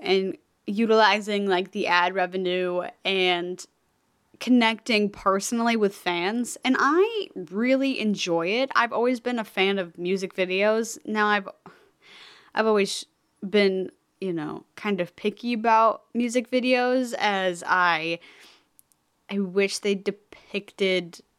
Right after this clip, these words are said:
their artists performing the story. Um, I've always thought music videos should be a movie version of the song. But maybe I'm wrong. Maybe people don't like that.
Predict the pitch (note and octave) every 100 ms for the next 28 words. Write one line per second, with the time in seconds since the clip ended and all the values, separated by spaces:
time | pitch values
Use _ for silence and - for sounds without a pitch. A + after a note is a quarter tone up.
0 | _ _ - F3+ F#3 F3+ - E3+ F3+ F#3+
1 | F#3+ - - - _ _ - F3 - F3
2 | F3 F3 F3 F3+ D#3+ E3 - E3+ D#3+ D#3+
3 | G3+ B3 C#4+ _ _ _ _ _ G#3 G3
4 | F#3 - G#3 G#3+ G#3 G3+ - G3+ F#3 F#3
5 | F3+ F#3+ F#3 F#3+ F3 F3 - F3 D3+ F3
6 | E3 D#3+ D#3+ - - F#3+ F#3 F3+ F3+ F#3
7 | E3 F3 F3+ F3+ E3+ E3+ F3 - E3+ E3+
8 | E3 F#3 G3 - _ _ _ _ _ _
9 | _ - A#3+ C#4+ D4+ G4 G4 C#4 G#3 E3
10 | D#3+ D#3 D#3 - _ - B3+ D4+ F4 D4+
11 | A3+ F#3+ E3 D#3 D#3+ D#3+ - D#3+ D#3